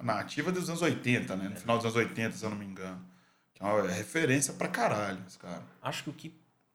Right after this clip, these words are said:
Speaker 2: não vou dizer matou o Offspring, porque é pesado, mas o que complicou um pouco a situação do Offspring foi o fato de ter chegado ao mainstream. Foi o fato de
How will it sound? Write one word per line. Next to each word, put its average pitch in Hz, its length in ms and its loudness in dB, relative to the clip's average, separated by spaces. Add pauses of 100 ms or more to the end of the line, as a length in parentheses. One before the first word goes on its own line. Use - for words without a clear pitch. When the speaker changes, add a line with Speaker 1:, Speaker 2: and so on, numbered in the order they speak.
(180)
Speaker 2:
não 170 100 -2
vou 233 120 2
dizer 139 160 -2
matou 117 640 -2
o - 40 -10
Offspring, 95 480 -18
porque - 180 -20
é 92 540 -18
pesado, 90 560 -2
mas 90 340 -10
o 95 220 -10
que 107 920 -4 (140)
complicou 143 720 4
um 147 160 2
pouco 127 260 2
a 98 40 2
situação 101 480 -4
do 95 60 -4
Offspring 110 480 -10
foi 147 180 2
o 165 40 2
fato 127 300 4
de 101 100 -4
ter 98 140 -8
chegado 90 400 -6
ao 87 60 -8
mainstream. 87 440 -12 (640)
Foi 107 120 -2
o - 20 -4
fato 107 260 2
de 104 140 -4